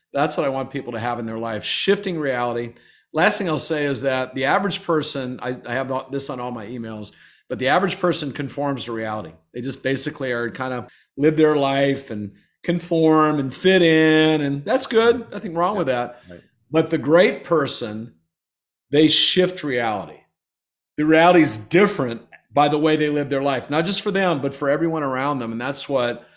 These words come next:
Speaker 1: that's what I want now. I'm in my, I'm sixty-one years old. That's what I want to share with people how to do,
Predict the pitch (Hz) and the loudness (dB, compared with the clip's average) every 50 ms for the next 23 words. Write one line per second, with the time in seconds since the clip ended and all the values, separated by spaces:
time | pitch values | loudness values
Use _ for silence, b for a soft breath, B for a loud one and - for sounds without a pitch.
0 | b b b b _ - 131 151 170 165 - - 151 135 135 135 127 123 127 131 | b b b b _ 0 2 2 2 2 0 -2 0 0 0 0 0 0 0 0
1 | 131 127 127 120 127 131 135 139 139 127 120 127 131 131 127 117 117 113 - - | 0 -2 -2 -4 -4 -2 0 0 0 0 -2 -2 -4 -6 -6 -6 -6 -6 -6 -8
2 | - - 104 110 110 107 98 - - 185 165 - - 139 123 131 123 117 117 104 | -8 -10 -10 -8 -8 -6 -6 -4 -4 -4 -4 -4 -6 -6 -6 -8 -8 -8 -6 -4
3 | 139 135 123 110 131 147 165 165 - 147 123 120 117 113 110 - - 139 120 113 | -4 -4 -4 -2 0 -2 0 -2 -2 -4 -6 -6 -8 -8 -8 -8 -6 -6 -6 -8
4 | 113 110 - 127 123 123 107 101 110 107 101 98 110 117 113 107 101 92 | -8 -8 -8 -8 -8 -8 -8 -8 -8 -8 -8 -6 -6 -6 -6 -6 -8 -10